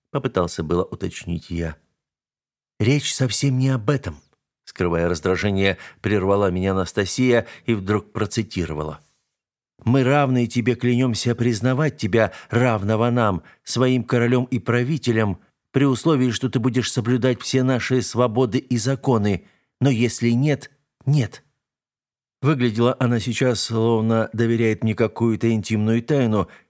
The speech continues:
что-то очень и очень важное. Я фальшиво улыбнулся, сказав Анастасии на английском, что всё это очень интересно, тем более из её сладких уст,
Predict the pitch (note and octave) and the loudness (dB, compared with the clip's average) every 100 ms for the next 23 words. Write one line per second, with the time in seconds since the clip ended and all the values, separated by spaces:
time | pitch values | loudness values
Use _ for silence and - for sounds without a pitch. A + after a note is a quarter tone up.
0 | _ - E3+ D#3+ - D#3+ - D3 - C#3 | _ -6 -4 -2 -2 -2 0 -2 0 0
1 | C3 B2+ A#2+ F#2+ E2 E2+ - - _ _ | 0 0 0 -2 -4 -8 -10 -16 _ _
2 | _ _ _ _ _ - G2+ - F#2+ - | _ _ _ _ _ -4 -2 -2 -2 0
3 | G2+ A2 A#2 A#2 B2 D3 C3 C#3 B2 - | 0 0 0 0 0 0 0 0 0 -2
4 | _ _ _ - D3 C#3+ B2+ B2 A#2 A#2+ | _ _ _ -6 0 0 0 -2 0 0
5 | - A#2+ A2 A2 G#2 A#2 A#2+ - A#2 G2+ | 0 0 2 0 0 0 0 0 0 0
6 | A#2+ F#2+ - B2+ A#2 A2 B2 - A#2 - | -2 -2 -2 -2 0 -2 -4 0 -2 0
7 | G#2 A#2 G#2 F#2+ C3 C#3+ A#2 C3+ - B2 | -2 -2 -2 0 0 0 0 0 0 0
8 | G#2+ B2+ A#2+ A#2+ - G#2 G2+ A#2 A2+ A#2 | 2 2 4 2 0 -4 -2 -2 0 0
9 | G#2 A#2 A2 - C#3 - B2 - | -2 -2 -2 -2 -4 0 -2 -2